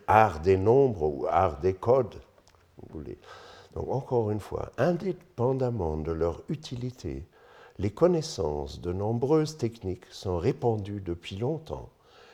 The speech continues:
et leurs principes ne peuvent donc être complètement rejetés. C'est pourquoi nous les classons sur le registre des arts mantiques, et Ji Yun, comme vous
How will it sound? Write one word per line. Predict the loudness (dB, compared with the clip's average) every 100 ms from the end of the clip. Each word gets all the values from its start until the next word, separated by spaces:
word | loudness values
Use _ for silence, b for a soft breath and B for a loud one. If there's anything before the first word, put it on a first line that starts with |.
| b
et | 0
leurs | 2 2
principes | 2 -2 0 -4 -10 -4
ne | -4
peuvent | 0 0 2
donc | 4 4 4
être | 0 0 2 0 0 -4
complètement | -2 0 0 -4 -2 -2 -2
rejetés. | -4 -6 -8 -8 -10 -10 _ b b b b b b
C'est | 0 4
pourquoi | 4 2 0 6 6 4 0
nous | 0
les | 2 0
classons | 0 0 0 -2
sur | -2 -4
le | -2
registre | 0 0 -2 -4 -6 -6
des | -4 -2 0
arts | 0 0
mantiques, | -4 -4 -8 -8 -12 _ b b b b b
et | -4
Ji | -4 -6
Yun, | -2 0 0 0 -2 -4
comme | -6 -8
vous | -8 -10